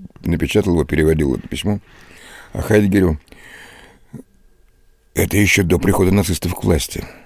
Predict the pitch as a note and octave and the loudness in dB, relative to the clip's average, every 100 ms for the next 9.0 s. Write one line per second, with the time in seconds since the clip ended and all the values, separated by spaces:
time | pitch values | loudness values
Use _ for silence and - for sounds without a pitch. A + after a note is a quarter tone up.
0 | - _ _ - - - - - - - | -20 _ _ -20 -20 -20 -20 -20 -20 -12
1 | - F#2+ F#2+ F#2+ F#2 G#2 G#2+ G#2 F2+ F2 | -2 0 0 0 2 4 6 6 4 4
2 | F2 F2 G#2 G#2 - E2+ - - - - | 6 6 4 2 0 -2 -4 -8 -12 -20
3 | - - - - - - F#2 F2 F2 F#2 | -20 -20 -20 -20 -20 -8 0 2 4 4
4 | F2+ G2+ G#2 F#2 - - G2+ - B1+ - | 2 2 0 -2 -4 -4 -2 -2 -4 -4
5 | - - - D#2+ C2+ G1+ G1+ - G#1+ - | -6 -8 -4 0 0 -2 -4 -4 -6 -8
6 | - _ - - - - F#2+ G2+ F#2 - | -14 _ -20 -10 -8 -2 0 2 0 0
7 | C2 - - - - - - - - - | -4 -6 -20 -20 -20 -20 -20 -20 -20 -20
8 | - - - G2 F#2+ - G2+ G2 E2 | -20 -16 -2 2 2 2 4 6 6